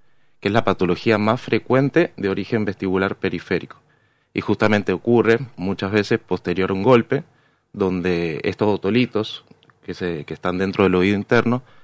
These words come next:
salen de su lugar y empiezan a dar vueltas por los conductos semicirculares, y ahí genera la sensación de vértigo. Nosotros, eh, actuamos tanto en la atención primaria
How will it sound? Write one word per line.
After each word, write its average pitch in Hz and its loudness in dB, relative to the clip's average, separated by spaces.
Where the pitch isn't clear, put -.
salen 123 4
de 107 0
su - 0
lugar 101 4
y 98 -2
empiezan 101 -2
a 98 2
dar 98 2
vueltas 101 0
por 98 -6
los 90 -4
conductos 90 -8
semicirculares, 117 -2
y 101 -2
ahí 101 4
genera 101 0
la 92 0
sensación 90 -8
de 87 -4
vértigo. 71 -8
Nosotros, 117 2
eh, 92 2
actuamos 90 0
tanto 98 0
en 104 4
la 101 4
atención 104 -4
primaria 113 4